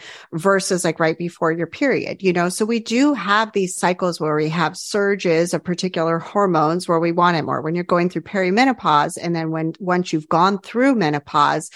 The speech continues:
you are going to have different hormone levels. And that does affect things like vaginal lubrication and just kind of, like, that r-, more spontaneous, like, get up and go desire.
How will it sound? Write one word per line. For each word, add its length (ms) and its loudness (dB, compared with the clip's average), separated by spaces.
you 200 4
are 160 4
going 280 0
to 60 0
have 340 0
different 380 -4
hormone 300 0
levels. 420 0
And 220 0
that 220 0
does 260 2
affect 420 -4
things 340 -4
like 300 0
vaginal 460 0
lubrication 720 -2
and 400 0
just 200 -4
kind 200 -2
of, 100 -2
like, 240 0
that 300 0
r-, 340 -10
more 360 6
spontaneous, 1160 2
like, 180 0
get 140 4
up 160 2
and 200 0
go 300 4
desire. 800 -2